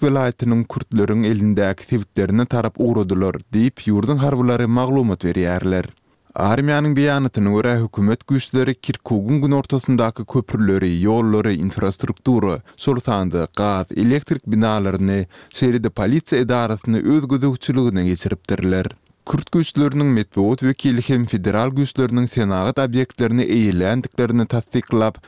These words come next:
çaknyşyklary da köp bitkileriň bolandygyny hem sözüne goşdy. Iran hökümeti iki müň on dördünji ýylda Kürtleriň peşmerga söwüşçileri tarapyndan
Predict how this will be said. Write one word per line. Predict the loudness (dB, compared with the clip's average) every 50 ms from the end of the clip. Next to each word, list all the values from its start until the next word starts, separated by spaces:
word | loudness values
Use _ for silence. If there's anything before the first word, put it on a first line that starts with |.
| -14 -8
çaknyşyklary | -4 -4 -4 -2 -2 -2 -2 -2 -2 -2 -2 0 0 -2
da | -2 -4
köp | -4 -2 -2 -2 -2 -2 -4
bitkileriň | -6 -6 -6 -2 0 0 2 2 2 0 0 0
bolandygyny | 2 2 2 2 2 0 0 0 0 2 2 0 0 0 0
hem | -2 -2 -2
sözüne | 0 0 0 2 2 2 2
goşdy. | 0 0 -2 -2 -4 -6 -4 -2 0 0 0 0 -2 -6 _ _ _ _ -6 -2
Iran | 0 2 2 2 2 0 0 -2
hökümeti | -2 -2 -2 0 0 0 0 0 -2
iki | -2 -2 0 0 2
müň | 2 2 2
on | 2 2
dördünji | 2 2 0 0 0 -2 -2 -2 0 0 0
ýylda | 0 0 0 0 -2 -2 -2
Kürtleriň | -4 -6 -10 -6 -2 0 0 0 0 0
peşmerga | -2 -2 -2 -2 -2 -2 -4 -2 0 0 0 -2
söwüşçileri | 0 0 -2 0 0 -2 -2 -2 -2 0 0 0 0 -2
tarapyndan | 0 -2 -2 -2 -2 -2 0 0 0 2 2 0 0 -2